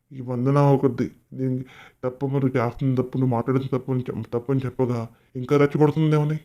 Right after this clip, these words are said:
వచ్చే, నువ్వు ఇచ్చే, నువ్వు వాళ్ళని కలువు, వీళ్ళని కలువు, ఆ ఇంటర్వ్యూ, ఈ ఇంటర్వ్యూ, పూర్ణిమని కలువు,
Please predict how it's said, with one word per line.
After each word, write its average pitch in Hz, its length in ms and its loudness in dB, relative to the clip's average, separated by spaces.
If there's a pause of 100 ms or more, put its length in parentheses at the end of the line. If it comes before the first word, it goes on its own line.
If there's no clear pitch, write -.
(720)
వచ్చే, 123 500 -6
నువ్వు 120 220 2
ఇచ్చే, 135 220 -2
నువ్వు 123 240 0
వాళ్ళని 135 260 4
కలువు, 139 240 6
వీళ్ళని 113 340 0
కలువు, 139 340 4 (260)
ఆ 117 160 -10
ఇంటర్వ్యూ, 139 460 2
ఈ 120 240 0
ఇంటర్వ్యూ, 135 500 2 (440)
పూర్ణిమని 135 460 4
కలువు, 127 400 2